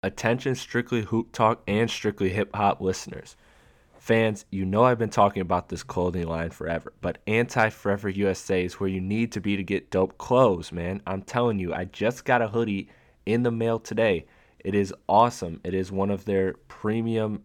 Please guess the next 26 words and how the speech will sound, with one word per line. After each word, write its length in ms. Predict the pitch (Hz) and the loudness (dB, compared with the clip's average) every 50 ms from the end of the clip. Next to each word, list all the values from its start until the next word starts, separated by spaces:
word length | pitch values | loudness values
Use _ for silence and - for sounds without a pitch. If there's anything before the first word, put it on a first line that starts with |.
| - | -6
uh, 320 | - 95 92 92 87 - - | -2 0 0 0 0 -2 -4
hoodies, 460 | 92 110 110 110 101 90 90 - - | -2 -2 0 0 0 -2 -4 -6 -6
and 180 | - 92 92 92 | -4 -4 -2 0
they 140 | 98 101 101 | 0 0 0
have, 300 | 113 104 98 92 - - _ _ | 2 2 0 0 -2 -8 _ _
they 100 | - 110 | 0 0
have 120 | 110 104 - | 0 0 0
so 240 | - - 123 120 | -2 0 2 2
much 240 | 120 120 113 - - | 2 2 0 -2 -2
more, 180 | 120 120 123 120 | 0 2 2 4
though, 180 | 101 101 98 | 4 2 0
than 180 | 90 92 90 87 | 0 -2 -6 -4
hoodies. 260 | 98 90 87 85 85 | -6 -6 -6 -8 -8
They 160 | - 95 104 | -4 -4 -4
have 240 | 107 113 107 104 _ | -2 -2 -4 -4 _
beanies, 380 | - 110 117 113 101 87 82 85 | -4 -2 -2 0 -2 -4 -4 -4
they 140 | 90 92 101 | -2 0 2
have 180 | 107 101 - | 0 0 -2
hats, 480 | - - - 107 113 117 85 - - - | -8 -2 4 4 4 4 2 -2 -8 -6
they 100 | 92 95 | -6 -4
have 320 | 104 107 107 104 95 - _ - - - _ _ _ | -2 0 0 0 0 -4 _ -20 -20 -20 _ _ _
long 380 | - - 101 107 117 113 110 101 | -4 2 4 6 6 6 4 0
sleeves, 300 | - - 90 87 82 87 | -6 -8 -8 -8 -6 -2
they 100 | 90 98 | -2 0
have 240 | 104 104 101 - | 0 -2 -2 -6
t-shirts, 800 | - - - 110 104 - - 95 87 82 - - - - - - | -12 -8 -6 -6 -6 -4 -6 -6 -6 -6 -8 -12 -16 -18 -18 -20